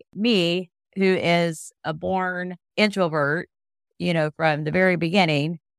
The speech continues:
usually you don't even bother with that. You just continue to listen to the, you know, the audio. But also, if you do watch the video on YouTube, comment, like,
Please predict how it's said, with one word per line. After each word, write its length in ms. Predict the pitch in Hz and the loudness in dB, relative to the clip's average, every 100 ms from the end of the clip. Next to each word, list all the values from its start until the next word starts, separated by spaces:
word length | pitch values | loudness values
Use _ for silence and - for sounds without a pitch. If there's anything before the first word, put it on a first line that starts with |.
| _ - | _ -6
usually 500 | 196 220 226 185 175 | 2 4 4 4 4
you 340 | 170 175 180 170 | 2 -4 -8 -4
don't 280 | 185 185 | 2 2
even 300 | 180 180 165 | 2 -2 -4
bother 360 | 165 175 180 180 | 0 2 2 0
with 180 | 160 - | -4 -2
that. 240 | 151 156 | 0 0
You 120 | 170 160 | -2 -6
just 220 | 170 - | -8 -8
continue 460 | 160 156 180 165 156 - | -10 -6 -6 -6 -8 -8
to 200 | 156 156 | -8 -4
listen 340 | 170 175 165 | -4 -4 -8
to 180 | - 175 | -8 -6
the, 380 | 160 151 147 151 _ _ _ _ _ - | 0 2 2 -2 _ _ _ _ _ -8
you 120 | 185 | -2
know, 140 | 180 160 | 0 2
the 120 | 160 | 2
audio. 500 | 156 151 151 143 143 - | 2 2 -2 -4 -6 0
But 200 | 170 - | 2 4
also, 680 | 202 220 226 196 185 185 - - | 2 0 -2 0 0 -2 -8 -4
if 160 | 190 | -2
you 100 | 208 | -2
do 220 | 185 226 | -4 -2
watch 340 | 226 185 208 - | 2 4 2 -2
the 100 | 233 | -6
video 460 | 190 202 202 185 185 | 0 2 4 4 4
on 240 | 165 165 | 2 -2
YouTube, 540 | 165 170 - 208 208 202 _ _ _ _ _ _ _ _ _ _ | -6 -8 -8 -6 -6 -8 _ _ _ _ _ _ _ _ _ _
comment, 460 | 190 185 185 185 170 | 2 4 2 -2 0
like, 380 | 165 160 170 | 2 2 0